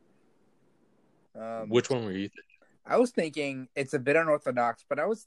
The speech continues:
Speaker 1: thinking about him as a Red, actually.
Speaker 2: A Red?
Speaker 1: Yeah. It's, it's m-, it's all due to his backstory.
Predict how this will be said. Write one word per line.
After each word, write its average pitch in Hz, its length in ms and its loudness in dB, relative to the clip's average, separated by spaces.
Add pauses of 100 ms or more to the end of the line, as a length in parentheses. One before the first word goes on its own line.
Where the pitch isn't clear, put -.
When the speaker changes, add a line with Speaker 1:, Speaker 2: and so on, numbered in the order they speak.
Speaker 1:
thinking 180 300 -6
about 139 280 0
him 147 80 -8
as 135 120 -4
a 110 60 -6
Red, 110 340 -2
actually. 104 480 -8 (1120)
Speaker 2:
A 90 100 -2
Red? 120 580 0 (260)
Speaker 1:
Yeah. 107 420 -2 (460)
It's, 156 220 -6
it's 170 240 -8
m-, 160 260 0
it's 170 220 4
all 214 180 10
due 208 240 0
to 185 120 0
his 143 180 0
backstory. 117 840 0